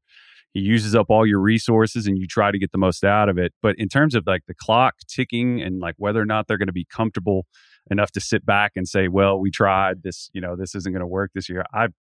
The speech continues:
I have a hard time seeing them do that just because I think the clock is ticking so loud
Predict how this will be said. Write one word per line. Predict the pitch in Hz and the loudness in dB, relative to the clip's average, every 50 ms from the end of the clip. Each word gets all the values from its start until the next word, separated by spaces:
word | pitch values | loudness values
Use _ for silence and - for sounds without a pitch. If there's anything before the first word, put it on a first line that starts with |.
| _ _ _ _ _ _ _ _ _ _ - | _ _ _ _ _ _ _ _ _ _ 0
I | 147 | 2
have | 151 147 | 4 4
a | 127 | 4
hard | 120 131 131 - | 2 2 2 2
time | 135 127 123 113 | 0 0 0 -2
seeing | - - 139 139 139 | -2 0 2 2 2
them | 139 127 104 | 2 0 0
do | 85 107 107 117 | -2 -2 0 2
that | 123 127 123 - 85 | 4 4 2 2 -2
just | 92 104 117 120 - - | -2 0 0 0 0 -2
because | - 92 - 113 107 95 | -6 -4 -2 -2 0 0
I | 98 | 0
think | 90 - 98 87 | -2 -2 -6 -8
the | - 90 | -8 -8
clock | - - 98 98 98 - | -4 0 0 0 0 0
is | - 87 78 - - - _ _ - | -4 -8 -10 -12 -16 -20 _ _ -8
ticking | - - - - 104 92 92 87 80 | -6 -6 -4 -2 -2 -2 -2 -4 -6
so | - - 113 104 | -4 -2 0 0
loud | 95 87 85 82 82 87 80 78 76 | 0 0 0 0 0 0 -2 -2 -4